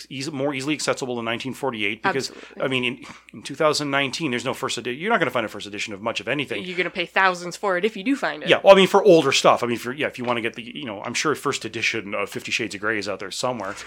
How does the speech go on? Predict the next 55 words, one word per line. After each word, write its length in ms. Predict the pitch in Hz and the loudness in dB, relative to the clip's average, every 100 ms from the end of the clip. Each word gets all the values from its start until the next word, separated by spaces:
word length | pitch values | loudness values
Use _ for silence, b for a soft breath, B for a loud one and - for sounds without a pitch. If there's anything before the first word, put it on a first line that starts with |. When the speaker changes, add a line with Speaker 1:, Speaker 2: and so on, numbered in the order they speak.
| - | -6
Speaker 2:
<laughs> 200 | - - | -2 4
Speaker 1:
but 300 | 123 110 107 B B | 6 6 2 B B
A, 400 | 131 120 110 107 | 6 6 4 -2
ew, 260 | 120 107 117 B B 123 | -4 -2 -4 B B 0
and 240 | 117 117 | 0 2
B, 420 | 131 127 113 113 - | 4 4 2 -4 -6
I, 80 | - | -4
I, 220 | - 135 143 | 0 4 6
I'm 120 | 151 | 6
sure 220 | - 180 | 8 8
it's, 200 | 180 - | 8 2
uh, 80 | 139 | -8
fr-, 260 | 123 - - | -12 -10 -10
not 180 | 120 127 | -4 -2
my 80 | 143 | 0
thing, 240 | 147 117 127 120 | 0 0 0 -2
whatever 240 | 117 131 | -2 0
works, 220 | 123 120 - | 0 -2 -2
but, 220 | 123 113 B B - | -2 -2 B B -2
um, 460 | 110 110 104 117 _ | 0 0 -2 -12 _
you 100 | 147 | -8
know, 160 | 98 - - | -8 -10 0
that, 260 | 151 135 - | 4 4 4
that, 160 | 123 | 2
that's 180 | 139 - | 2 -2
a 80 | 131 | -2
new 140 | 117 | -2
book, 240 | 113 147 - | 4 4 4
but 140 | 127 | -4
Speaker 2:
Yeah. 40 | - | 6
Speaker 1:
books, 300 | 170 - - B B | 6 6 -2 B B
you 80 | 135 | 0
know, 220 | 117 - 117 | 0 -2 -8
leather 420 | 110 127 127 110 | 4 6 6 2
bound 380 | 95 117 113 110 | 4 4 4 2
and 60 | |
that 100 | 113 | -2
sort 160 | - 113 | -2 -6
of 60 | 120 | -6
thing. 140 | 110 | -4
Speaker 2:
I'm 100 | 208 | -4
talking 220 | 208 202 | 0 -2
about 200 | 190 180 | 0 -4
classics, 480 | - 151 - - - | -4 -6 -6 -14 -12
yeah. 140 | 151 208 | -10 -4
Speaker 1:
Yeah, 220 | 247 185 104 | 6 8 8
like, 160 | 147 | 2
they 320 | 156 131 151 160 | -2 -2 2 2
would 140 | 160 | 2
have 120 | 143 | 0
come 240 | - 139 120 | 0 -2 -2
from 160 | 131 | -6
the 80 | 123 | -6
eighteen 280 | 113 120 | -6 -6
hundreds 100 | 117 | -2